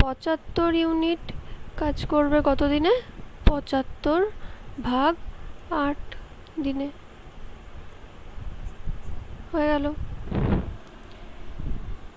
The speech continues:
এবার চলে আসি আমরা চার নম্বর question।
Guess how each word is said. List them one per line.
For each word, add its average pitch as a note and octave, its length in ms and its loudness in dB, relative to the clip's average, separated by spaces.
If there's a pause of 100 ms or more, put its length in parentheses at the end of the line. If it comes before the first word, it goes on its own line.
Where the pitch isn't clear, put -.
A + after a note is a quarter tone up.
(260)
এবার D#4+ 240 6
চলে B3+ 320 4
আসি B3+ 280 0
আমরা B3+ 400 2 (1200)
চার D4 220 4
নম্বর C4 320 2
question। B3+ 420 0